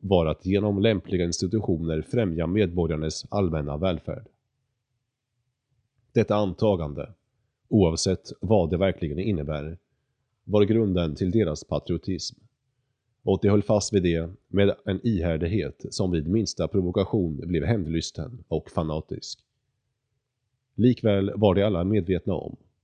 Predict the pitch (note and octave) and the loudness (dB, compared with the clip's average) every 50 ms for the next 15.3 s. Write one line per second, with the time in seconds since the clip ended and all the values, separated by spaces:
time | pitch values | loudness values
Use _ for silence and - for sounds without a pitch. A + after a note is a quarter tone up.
0 | _ _ _ _ - F2+ F2 - - - - G2 F2+ E2+ E2 E2 - - A#2 G#2 | _ _ _ _ 0 0 0 0 -4 -6 -2 -2 0 0 0 -2 0 2 0 0
1 | - F2 D2+ D2 D#2+ D#2 - - - - _ _ _ _ _ _ _ _ _ _ | 0 0 -4 -4 -4 -4 -4 -6 -10 -12 _ _ _ _ _ _ _ _ _ _
2 | - - A#2 G2 F#2+ F2 E2+ G#2 A2+ G#2 - - F2 E2+ D#2 - A2 G#2 G2+ E2+ | 2 2 4 4 4 2 2 2 0 0 0 -2 -2 -2 0 -2 0 2 2 2
3 | D2+ D2 - G#2 F2+ D#2+ - E2+ E2+ F2 - - - F#2+ - _ _ _ _ _ | 0 0 -2 -2 -2 -2 -4 -6 -6 -6 -8 -10 -14 -18 -20 _ _ _ _ _
4 | _ _ _ - - G2 G2 - G#2 G2+ G2 F#2+ F#2 F#2+ A2+ A#2 G#2+ - G#2 F2+ | _ _ _ -4 -2 -2 0 2 2 4 4 4 4 4 2 2 0 0 -6 -4
5 | G#2 G#2 - - A#2+ F#2 D#2 C#2+ - G2+ G2+ - - G2+ E2 D#2 - E2+ E2 D2+ | -4 -4 -2 0 0 0 0 -2 -2 -2 -2 0 0 -2 -2 0 -2 -4 -4 -4
6 | - E2+ F2 F#2 F#2 - A2 F2 D2 C2+ - - - - G#2 A2 G2 F2+ F2 E2 | -4 -2 -2 -2 0 0 -2 -2 -2 -4 -10 -14 -6 -2 -2 0 0 0 0 0
7 | D#2+ E2 - G#2 F#2 E2 G2+ A2+ G#2+ E2+ - - - A2 G#2+ F2 - - - E2+ | -2 -2 -4 -4 -4 0 0 2 2 0 -2 -2 -2 -2 -2 -2 -4 -4 -2 -2
8 | C#2 - - - - _ _ _ _ _ _ _ - A#2 F#2 F2 F2+ - - A2+ | -2 -4 -8 -12 -12 _ _ _ _ _ _ _ 0 0 2 2 0 -2 -2 -2
9 | F2+ E2 E2 D#2 D2+ D2+ D2+ D2 D2+ - - G2 G2 E2+ - - F#2 E2+ D#2 - | -2 -2 -2 -2 -2 -4 -6 -6 -8 -10 -2 0 0 0 0 -2 -4 -4 -4 -8
10 | - - _ _ _ _ _ _ _ _ _ _ _ _ _ _ _ _ _ _ | -12 -14 _ _ _ _ _ _ _ _ _ _ _ _ _ _ _ _ _ _
11 | _ _ _ _ _ - G2 G#2 A2 G#2+ - B2+ A2+ - A#2 G2+ F#2+ F#2 F2+ F2+ | _ _ _ _ _ -6 2 4 4 4 4 2 0 0 0 0 2 0 0 -2
12 | E2+ - - B2 A2 E2 D#2 E2 E2 D#2+ D#2+ - D#2+ E2+ - - G2 G2 F2+ - | -4 -4 -2 -2 0 0 0 0 -2 -2 -4 -4 -6 -8 -8 -4 -2 -2 -2 0
13 | - B2 A#2 - - E2+ D#2+ - - - - - G#2+ F2+ D#2 D#2 E2+ A2 A#2+ - | 0 -2 -2 -2 -4 -6 -6 -6 -10 -10 -2 0 2 2 2 0 0 0 0 -2
14 | - - F2+ D#2+ - - E2+ E2 E2 E2 - - B2+ G#2 - - F#2+ D#2+ D#2 - | 0 -4 -4 -4 -4 -4 -4 -4 -4 -6 -4 -2 -2 -2 -2 -2 -2 -4 -4 -4
15 | - - F#2 F2 F2 F2+ | -4 -2 -2 -2 -2 -4